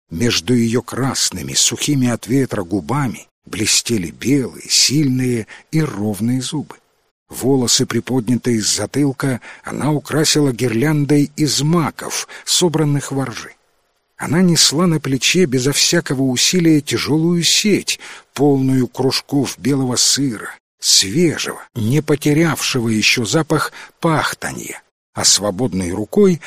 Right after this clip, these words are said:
ласкала белую шерсть рогатой козы, ее любимицы, прижимавшейся к ее ногам и позванивавшей своим колокольчиком. Актион залюбовался этой девушкой, молодость которой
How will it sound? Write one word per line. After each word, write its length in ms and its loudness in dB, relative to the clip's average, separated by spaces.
ласкала 580 0
белую 480 4
шерсть 640 0
рогатой 560 0
козы, 540 -2
ее 240 6
любимицы, 640 2
прижимавшейся 920 0
к 80 -8
ее 260 0
ногам 500 0
и 100 -2
позванивавшей 1000 0
своим 440 -2
колокольчиком. 840 -8
Актион 680 -2
залюбовался 800 -2
этой 300 -2
девушкой, 720 -2
молодость 760 0
которой 600 0